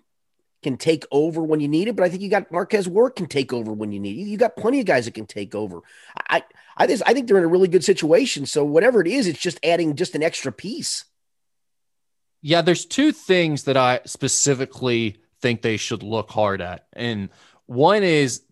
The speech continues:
Speaker 2: I think they need help in the post. Even
Speaker 1: But you're not
Speaker 2: Adrian
Speaker 1: getting
Speaker 2: Nelson is
Speaker 1: elite
Speaker 2: expected
Speaker 1: post
Speaker 2: to be
Speaker 1: guys.
Speaker 2: back. No, but first of all, in their system, they're supposed to have a big man that protects the rim a little bit. And they don't have any of that right now. I mean, Adrian Nelson is only six-foot-seven. He's very strong.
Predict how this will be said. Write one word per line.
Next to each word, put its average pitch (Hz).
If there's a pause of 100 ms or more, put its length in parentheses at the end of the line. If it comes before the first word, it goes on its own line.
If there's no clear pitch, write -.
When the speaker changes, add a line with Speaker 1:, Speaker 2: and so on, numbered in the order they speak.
(140)
Speaker 2:
I 208
think 202
they 143
need 120
help 117
in 95
the 90
post. 92
Even 135 (240)
Speaker 1:
But -
you're 135
not 147
Speaker 2:
Adrian 151
Speaker 1:
getting -
Speaker 2:
Nelson 180
is 131
Speaker 1:
elite 220
Speaker 2:
expected 135
Speaker 1:
post 135
Speaker 2:
to 123
be 120
Speaker 1:
guys. 69
Speaker 2:
back. - (300)
No, 233
but 185 (600)
first 233
of 180
all, 160
in 151
their 202
system, 107 (360)
they're 175
supposed 175
to 135
have 120
a 117
big 139
man 127
that 107
protects -
the 107
rim 104
a 92
little 85
bit. - (240)
And 143
they 226
don't 208
have 127
any 120
of 90
that 92
right 92
now. 98
I 95
mean, 107
Adrian 143
Nelson 123
is 110
only 113
six-foot-seven. 107
He's 104
very 123
strong. 117